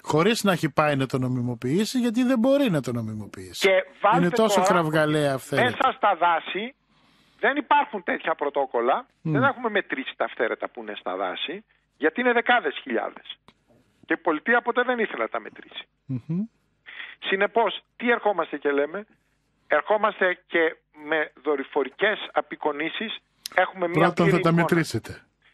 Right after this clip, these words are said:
Speaker 2: Πλήρη εικόνα του τι συνέβαινε το έντεκα, που είναι η κόκκινη γραμμή η νομική, και τι συμβαίνει και το είκοσι τέσσερα. Και
Speaker 1: Έχετε έναν αριθμό να μας δώσετε τώρα
Speaker 2: Όχι.
Speaker 1: που τα μετρήσατε, πόσα
Speaker 2: Ε,
Speaker 1: είναι;
Speaker 2: όχι, ε, ξεκινάμε,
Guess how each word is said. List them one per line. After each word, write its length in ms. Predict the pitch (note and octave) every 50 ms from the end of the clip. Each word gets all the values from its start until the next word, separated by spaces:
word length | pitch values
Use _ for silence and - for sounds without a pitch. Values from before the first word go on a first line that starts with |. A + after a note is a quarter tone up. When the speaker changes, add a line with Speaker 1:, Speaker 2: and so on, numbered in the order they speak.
| _ _ _
Speaker 2:
Πλήρη 320 | - D#3 E3+ G3 G#3+ G#3 G3+
εικόνα 540 | F3+ - - D#3 E3 E3+ F3 F#3+ G3+ G#3 - _ _ _ _
του 80 | _ _ _
τι 120 | - G#3
συνέβαινε 520 | F#3 - A3 G#3+ G#3 G#3 G#3 G3+ F#3+ G3+ G3+
το 220 | G3+ - F3+ F3+
έντεκα, 540 | F3+ F3+ F3 F3 F#3 F3+ - G3+ A3 - -
που 100 | - E3+
είναι 160 | D#3+ D#3 D#3
η 60 | D#3 C#3+
κόκκινη 380 | - - D#3+ D3+ - D3 C#3+
γραμμή 300 | C3+ C3+ C#3 C3+ C3+ C#3
η 40 | C3+
νομική, 540 | C3 B2+ A#2+ A#2+ A2+ - - E3 G3 G#3+ - _ _ _ _
και 140 | - D#3 D3+
τι 160 | - - G3+
συμβαίνει 540 | F#3 - G#3 F#3+ E3 F3 F#3+ G3 G3 G#3 G#3+
και 180 | - - F#3+ F#3+
το 100 | - F#3
είκοσι 320 | F#3 - - F3 - -
τέσσερα. 280 | - D#3+ C#3+ - - - - _ _ _ - _ _ - - - - - - - - _
Και 100 | _ E3+
Speaker 1:
Έχετε 500 | D#3+ D#3+ E3 D#3+ - D#3+ - E3 E3 - -
έναν 300 | - C#3+ D3+ D3+ D3+ D3
αριθμό 500 | D3+ D3 C#3+ C#3+ - D#3+ E3+ F3+ F#3+ F#3+
να 120 | F3+ F3+ F#3
μας 180 | F#3+ F#3+ F#3
δώσετε 400 | F#3 B3+ C#4 - - E3 C3+ C3+
τώρα 220 | - - G3+ F#3+ F#3
Speaker 2:
Όχι. 120 | E3 F3
Speaker 1:
που 60 | D#3+
τα 80 | F#3 E3+
μετρήσατε, 580 | E3 D#3+ - - G3 G#3+ G#3 - F3+ D#3+ F3+
πόσα 280 | E3 G3 G3+ - - G3
Speaker 2:
Ε, 40 | G#3
Speaker 1:
είναι; 280 | A#3+ C#4 B3+ G3+ C3+ G2
Speaker 2:
όχι, 340 | G3+ G3 - - C3+ B2 - -
ε, 80 | A2+ - - - -
ξεκινάμε, 840 | - - D3+ C#3 - - D3 C#3 C3+ C#3+ E3 F3 E3+ D#3+ E3 F3